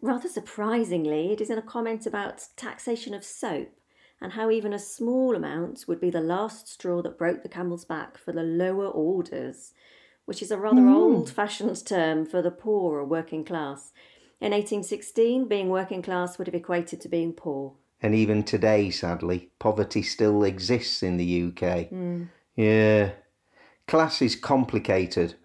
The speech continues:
Speaker 2: more so now than in Victorian Britain, I
Speaker 1: Mm,
Speaker 2: reckon.
Speaker 1: mm.
Speaker 2: And it's still noticeable in British culture. I suppose, you know, it'd make a good subject for a podcast.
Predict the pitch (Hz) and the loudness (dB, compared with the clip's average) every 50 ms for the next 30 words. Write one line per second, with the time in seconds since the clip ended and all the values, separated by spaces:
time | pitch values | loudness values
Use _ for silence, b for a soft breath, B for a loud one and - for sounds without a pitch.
0 | b b b b b b 127 147 175 170 - - 139 139 143 139 135 147 160 151 | b b b b b b 4 4 4 4 2 2 2 4 4 4 4 4 4 4
1 | 131 98 92 104 104 113 113 117 117 127 131 - - 151 139 143 143 139 139 143 | 4 4 4 4 4 4 2 4 2 2 0 0 2 4 4 4 6 4 2 2
2 | 147 135 147 160 185 - - 90 87 87 85 85 87 92 107 - - 143 135 - | 2 2 2 2 2 2 0 -2 0 0 0 2 0 0 0 0 -2 -4 -4 -6
3 | - - B 190 190 185 B B 156 170 180 175 - - - 208 208 208 185 185 | -14 -16 B -14 -14 -10 B B 4 4 4 4 2 4 6 6 6 6 6 4
4 | 190 190 180 180 - 135 - - 110 85 101 98 104 113 117 110 113 110 104 - | 4 4 2 2 0 0 2 2 0 2 2 2 4 4 4 4 4 2 2 2
5 | 120 117 - - - - 151 151 151 - - - 113 90 80 - _ _ _ _ | 2 -2 -2 -2 -2 0 2 2 0 0 0 0 0 0 -2 -6 _ _ _ _
6 | _ _ - - 285 269 - - - 480 494 - - 330 - 117 - - - - | _ _ -2 0 0 0 0 -2 0 0 0 2 2 2 2 2 0 -2 -6 -8
7 | - - 320 370 370 392 - - 175 196 240 - - _ _ _ - - 180 180 | -2 0 2 4 4 4 2 2 2 0 -2 -4 -8 _ _ _ -4 -2 -2 0
8 | - 262 247 247 240 220 226 - 180 - - 139 120 107 - - - - - - | 2 2 4 4 2 2 4 2 2 4 6 4 4 4 -2 -12 -8 -4 -2 0
9 | - - 190 170 143 - - 87 85 85 - - - - 117 120 127 120 - - | 4 4 4 4 2 0 0 0 -2 -2 -6 -6 0 2 4 4 2 2 0 0
10 | 226 240 240 - - - 170 113 92 - - - - | 0 0 0 -4 -6 -4 -4 -4 -4 -6 -8 -10 -10